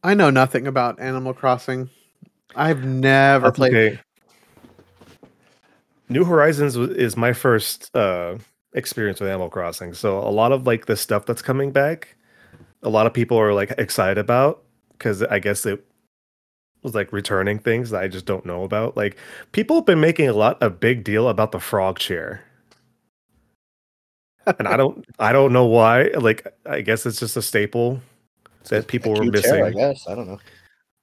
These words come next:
Speaker 2: I guess so. Um,
Speaker 3: First person mode seems pretty cool, though. Um, you get, like, a
Speaker 2: Oh.
Speaker 3: selfie camera mode.
Speaker 2: Yeah, they, they added a selfie camera, which is really weird 'cause it's, it's literally first person Animal Crossing.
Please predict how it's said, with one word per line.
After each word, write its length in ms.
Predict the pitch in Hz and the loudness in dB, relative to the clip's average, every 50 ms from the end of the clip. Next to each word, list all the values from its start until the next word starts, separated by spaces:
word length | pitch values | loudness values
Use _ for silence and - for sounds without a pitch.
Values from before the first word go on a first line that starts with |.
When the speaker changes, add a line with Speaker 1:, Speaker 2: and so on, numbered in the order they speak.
| - | -10
Speaker 2:
I 100 | - 95 | -8 -6
guess 220 | 85 90 90 92 - | -4 -4 -4 -6 -4
so. 360 | - 127 107 120 156 170 165 160 - | -2 -2 -2 -2 -2 -6 -10 -14 -10
Um, 500 | - - 101 95 92 92 87 90 95 98 - _ _ _ _ _ _ _ _ _ _ | -6 -4 -2 -2 -2 -4 -6 -8 -12 -14 -16 _ _ _ _ _ _ _ _ _ _
Speaker 3:
First 300 | - - 170 - - - | 0 0 0 0 0 0
person 280 | 135 147 165 - 180 | -2 -2 -2 -4 -4
mode 160 | 160 127 101 - | -4 -4 -4 -4
seems 220 | - 104 95 - | -6 -10 -10 -8
pretty 180 | - - 101 92 | -8 -10 -10 -6
cool, 260 | - - 110 110 98 | -4 -2 -2 0 0
though. 300 | 95 92 87 82 85 - - _ _ _ - | -2 -4 -4 -6 -10 -14 -18 _ _ _ -12
Um, 280 | 101 95 90 87 85 | -10 -10 -10 -10 -12
you 60 | 90 | -10
get, 140 | 92 101 90 | -8 -8 -8
like, 160 | 85 92 - | -8 -8 -10
a 220 | 98 87 85 82 85 | -10 -10 -10 -10 -10
Speaker 2:
Oh. 60 | - | -10
Speaker 3:
selfie 400 | 90 - - 90 92 - 104 101 | -10 -8 -10 -10 -10 -12 -14 -16
camera 380 | - - 107 104 104 107 110 113 - _ - | -12 -12 -12 -12 -12 -12 -14 -16 -20 _ -18
mode. 320 | 117 113 117 120 123 131 - - - - - - _ - - | -16 -14 -12 -12 -14 -16 -20 -20 -20 -20 -20 -20 _ -6 -2
Speaker 2:
Yeah, 360 | 120 135 143 139 120 113 110 | 0 2 4 4 4 2 0
they, 260 | 110 - 117 113 123 | 0 0 0 0 0
they 200 | - - 123 117 | -2 -2 0 2
added 240 | 117 131 139 147 131 | 2 2 2 0 -2
a 40 | 120 | -4
selfie 400 | - - 131 123 120 139 135 131 | -4 -4 -4 -4 -4 -8 -10 -8
camera, 380 | - 110 101 95 92 92 90 | -6 -4 -4 -4 -4 -6 -8
which 160 | 98 95 - | -8 -8 -8
is 140 | 92 82 - | -10 -8 -6
really 200 | 117 135 139 131 | -4 -2 -2 -2
weird 400 | 110 101 113 123 123 104 98 101 | -2 0 2 2 4 4 2 0
'cause 240 | - - 117 107 101 | -2 -2 -2 -2 0
it's, 220 | 110 101 - - - | -2 -4 -4 -6 -6
it's 220 | 113 104 - - | -6 -6 -6 -4
literally 340 | 117 117 120 131 123 113 101 | -2 0 0 2 2 0 -2
first 320 | - - 123 113 107 - | -2 -2 -2 -2 -2 -2
person 340 | - - 117 107 - - 104 | -2 -2 0 0 -2 -4 -6
Animal 300 | 101 98 101 110 107 104 | -6 -4 -4 -2 -2 -4
Crossing. 640 | 92 - 98 87 87 87 - 90 82 82 90 107 110 | -4 -4 -6 -6 -6 -6 -8 -8 -8 -8 -10 -12 -16